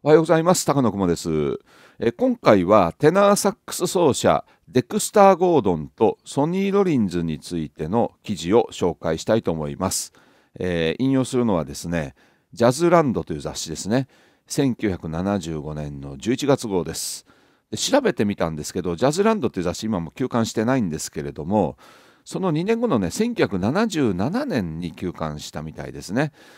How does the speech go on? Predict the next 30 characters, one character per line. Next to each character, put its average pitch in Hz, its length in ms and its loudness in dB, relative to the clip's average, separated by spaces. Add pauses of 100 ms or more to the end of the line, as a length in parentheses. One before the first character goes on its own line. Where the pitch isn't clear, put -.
(220)
で、 - 80 -8
こ 131 80 -6
の 139 140 -2
「ジ 135 100 2
ャ 156 80 6
ズ 190 120 0
ラ 226 140 2
ン 185 140 -4
ド」 110 100 2
と 87 200 -4
い 80 80 -4
う 76 140 -6
で 76 120 -10
す 82 160 -10
ね、 85 320 -2 (260)
雑 92 220 -4
誌 - 320 -8
の、 107 300 0 (340)
え 73 720 -8
ー、 - 60 -20 (440)
こ 87 100 -12
の 82 100 -6
十 120 320 2
一 123 200 -2
月 117 260 0
号 85 200 -4
は、 80 420 0 (280)
か 208 140 4
な 165 140 6
り 85 300 2